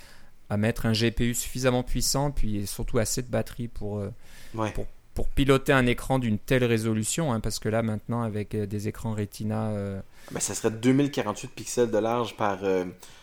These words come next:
Speaker 2: quoi, euh, quinze cent trente-six de haut, là. C'est plus qu'un écran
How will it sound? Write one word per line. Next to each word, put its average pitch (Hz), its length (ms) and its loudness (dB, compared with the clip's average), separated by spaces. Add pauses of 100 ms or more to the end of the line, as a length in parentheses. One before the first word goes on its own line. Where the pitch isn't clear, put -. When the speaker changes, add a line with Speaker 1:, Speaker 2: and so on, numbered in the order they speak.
(280)
Speaker 2:
quoi, 110 220 2
euh, 92 280 0
quinze 104 300 -4
cent 110 200 0
trente-six 110 520 -4
de 107 180 2
haut, 175 160 0
là. 160 100 2
C'est - 180 -6
plus 170 200 0
qu'un 123 140 4
écran 117 260 -2